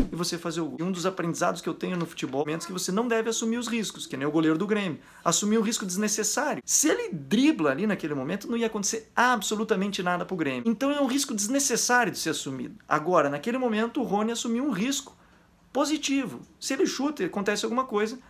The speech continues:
é gol e foi exatamente isso que aconteceu. O destaque negativo da rodada ficou pro São Paulo e Flamengo, que eu achei que foi um jogo muito truncado, um jogo de muita pancadaria, um jogo com muita chegada forte, lógico, em posição física,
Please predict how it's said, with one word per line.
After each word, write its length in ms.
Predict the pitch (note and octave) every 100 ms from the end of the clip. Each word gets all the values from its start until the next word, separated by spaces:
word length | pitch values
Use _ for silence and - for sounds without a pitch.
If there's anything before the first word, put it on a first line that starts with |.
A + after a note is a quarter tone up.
| -
é 100 | -
gol 220 | G#3+ G3+
e 20 | G3+
foi 160 | -
exatamente 540 | F#3+ F#3+ F#3 D#3 D3 D3+
isso 100 | -
que 80 |
aconteceu. 460 | D3 D3+ - - - - -
O 100 | A3
destaque 380 | - - C4 C4+
negativo 480 | B3+ A#3 A#3 C4
da 100 | A#3
rodada 380 | B3 A3 G#3+ A3+
ficou 240 | A#3 A#3 B3
pro 140 | B3
São 160 | C4 A#3
Paulo 180 | A#3
e 60 | A#3+
Flamengo, 340 | B3 A#3+ A#3
que 60 | A#3
eu 20 |
achei 180 | C4 A3
que 80 | G#3
foi 140 | G#3+
um 80 | G#3
jogo 240 | F#3 G3+
muito 220 | F#3+ G#3+ -
truncado, 600 | G#3+ D3+ F#3+ A3 A3+ F3+
um 40 |
jogo 200 | E3 F3
de 120 | D#3+
muita 240 | E3+ F3+ F#3+
pancadaria, 760 | F3 E3+ D#3 A#2+ E3 A3+ F#3
um 80 | C#3+
jogo 240 | D#3+ E3
com 80 | -
muita 240 | E3+ F3
chegada 380 | - E3+ D#3 C#3+
forte, 420 | - F3 F#3+ F#3
lógico, 340 | D3+ F3 F3 D3
em 100 | C#3
posição 440 | F3 E3 F3 F3
física, 320 | - F#3+ A3